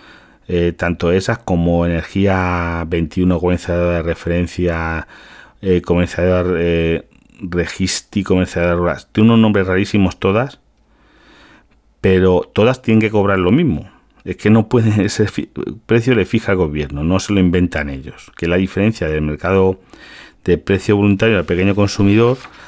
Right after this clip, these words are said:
al mercado libre. Y el, lo que se lleva la comercializadora por mi, darme el servicio son setenta y siete céntimos. El resto es lo que cuesta la luz. Es que tú fija-, fijaros, eh, claro,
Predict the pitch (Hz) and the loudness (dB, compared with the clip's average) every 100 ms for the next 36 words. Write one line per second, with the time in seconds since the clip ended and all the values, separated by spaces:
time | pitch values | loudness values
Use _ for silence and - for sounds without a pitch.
0 | - - 85 85 85 82 92 85 90 151 | -20 -4 -2 0 0 0 0 0 0 -2
1 | 110 - _ _ _ _ - _ - - | -6 -16 _ _ _ _ -20 _ -20 -20
2 | - - _ _ _ 101 98 95 95 95 | -20 -20 _ _ _ 2 4 4 4 2
3 | 95 90 98 127 101 71 - - - 85 | 2 -2 0 2 0 -4 -14 -14 -4 -2
4 | 82 90 90 - 92 90 82 85 101 85 | 0 0 0 0 -2 -2 -2 0 2 0
5 | 67 _ _ _ 131 143 123 95 95 101 | -4 _ _ _ 0 2 4 4 4 4
6 | 95 82 - _ _ _ _ 95 104 117 | 2 -2 -8 _ _ _ _ -2 0 2
7 | 110 - 92 98 107 113 - 127 - 104 | 0 0 0 0 0 -2 2 0 0 0
8 | 101 85 78 95 80 - 71 - - - | 2 2 -2 -6 -6 -10 -14 -16 -20 -20
9 | _ _ _ _ - - - 98 107 131 | _ _ _ _ -20 -20 -4 2 2 2
10 | 147 165 104 90 117 - 80 64 - - | 0 2 0 0 0 0 -4 -6 -8 -12
11 | - _ _ _ - - - - - _ | -14 _ _ _ -20 -20 -20 -20 -20 _
12 | - _ _ - 139 127 113 127 - 101 | -20 _ _ -4 0 0 2 0 0 -4
13 | 92 123 165 - - 95 - - 135 160 | 0 2 2 0 -6 -6 -4 -4 0 -2